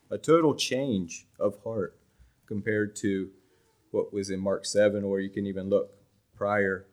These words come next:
in, um, some of these verses. Verse twenty-three continues, "Meekness, temperance, against such there is no law." So that's what's gonna be coming out of our heart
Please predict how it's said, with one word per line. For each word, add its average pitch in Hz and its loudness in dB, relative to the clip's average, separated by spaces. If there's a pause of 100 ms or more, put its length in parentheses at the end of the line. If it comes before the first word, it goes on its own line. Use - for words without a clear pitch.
(760)
in, 90 -10
um, 90 -14
some 90 -6
of 90 -10
these 90 -6
verses. 90 -8 (2500)
Verse 98 -10
twenty-three 95 -6 (480)
continues, 95 -8
"Meekness, 107 -8 (160)
temperance, 101 -8 (180)
against 104 2
such - 2 (340)
there 98 4
is 95 6
no 87 -2
law." 87 0 (840)
So - -10
that's 123 0
what's 123 6
gonna 107 6
be 95 4
coming 101 0
out 98 -4
of 92 -6
our 92 4
heart 98 0